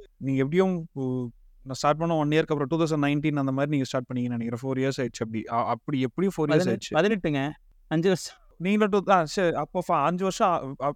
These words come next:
Speaker 1: எ-, என்ன எப்படியும் அக்டோபர், செப்டம்பர், அக்டோபர், இல்ல நீங்களும் ஆகஸ்ட்ல ஆரம்பிச்சீங்க, எனக்கு ஞாபகம் இல்ல.
Speaker 2: நான் ஜூலைங்க, உங்களோட ஒரு பத்து நாள்
Speaker 1: செப்-,
Speaker 2: முன்னாடி.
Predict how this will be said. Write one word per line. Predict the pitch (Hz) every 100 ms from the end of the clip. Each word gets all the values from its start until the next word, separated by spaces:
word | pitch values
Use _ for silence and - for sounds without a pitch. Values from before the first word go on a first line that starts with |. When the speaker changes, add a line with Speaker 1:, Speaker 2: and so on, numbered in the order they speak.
| -
Speaker 1:
எ-, | 127 139 139 135 131 -
என்ன | 151 151
எப்படியும் | 139 147 175 175 - _ _ _
அக்டோபர், | - 135 160 160 160
செப்டம்பர், | - 139 160 160
அக்டோபர், | 151 156 180 - _ _
இல்ல | 139 156
நீங்களும் | 160 175 160
ஆகஸ்ட்ல | 147 -
ஆரம்பிச்சீங்க, | 151 139 135
எனக்கு | - 127 127
ஞாபகம் | 127 151 165
இல்ல. | 123 117 _ - -
Speaker 2:
நான் | 139 165
ஜூலைங்க, | 143 175 226 214 170 160 147 156 -
உங்களோட | 156 185 196 226
ஒரு | 226 202
பத்து | 190 202
நாள் | 202
Speaker 1:
செப்-, | 185
Speaker 2:
முன்னாடி. | 190 185 139